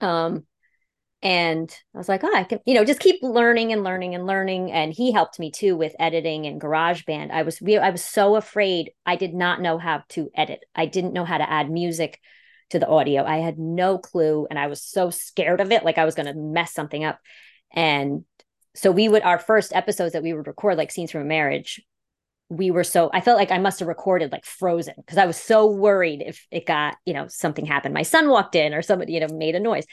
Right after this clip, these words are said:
Anyway, um, so, uh, the,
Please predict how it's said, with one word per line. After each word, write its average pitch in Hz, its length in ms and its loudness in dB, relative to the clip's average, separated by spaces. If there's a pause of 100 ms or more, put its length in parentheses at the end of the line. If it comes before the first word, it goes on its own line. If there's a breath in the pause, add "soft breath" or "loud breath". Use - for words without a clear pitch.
(280 loud breath)
Anyway, 147 460 -2
um, 156 380 -2 (1120)
so, 240 480 6 (1080)
uh, 190 340 0
the, 180 120 -16